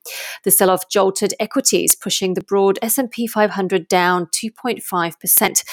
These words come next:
The tech-heavy NASDAQ Composite closed three point five percent lower, its worst day Thursday since late Oc-, October.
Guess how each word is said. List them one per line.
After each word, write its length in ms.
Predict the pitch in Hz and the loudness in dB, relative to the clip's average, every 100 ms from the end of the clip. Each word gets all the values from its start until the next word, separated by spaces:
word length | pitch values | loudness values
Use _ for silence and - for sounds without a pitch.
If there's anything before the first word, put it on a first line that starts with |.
| - - - | -12 -12 -6
The 80 | 185 | -4
tech-heavy 760 | - 202 - - 196 180 180 | 0 -2 -2 -2 -2 2 2
NASDAQ 440 | 185 185 175 180 175 | 2 0 0 0 -2
Composite 520 | - 185 185 - - - | -4 -8 -2 2 2 2
closed 380 | 214 190 190 | 2 4 2
three 220 | - 196 185 | 0 -2 -2
point 260 | - 190 | -2 -6
five 320 | - 190 175 | -4 -4 -4
percent 320 | - - 185 - | -2 -2 -2 2
lower, 400 | 214 226 196 226 - - | 4 6 4 2 -6 -2
its 220 | 196 196 | 0 0
worst 480 | - 208 247 233 - | 0 4 4 2 0
day 320 | 180 170 185 | 2 2 0
Thursday 720 | - - 202 196 190 170 175 190 | -2 0 0 0 0 0 0 0
since 340 | - 196 180 | 0 0 0
late 600 | 180 175 185 185 - - | -2 0 2 2 -2 -8
Oc-, 160 | 180 - | -8 -6
October. 440 | 185 - 196 - | -8 0 0 0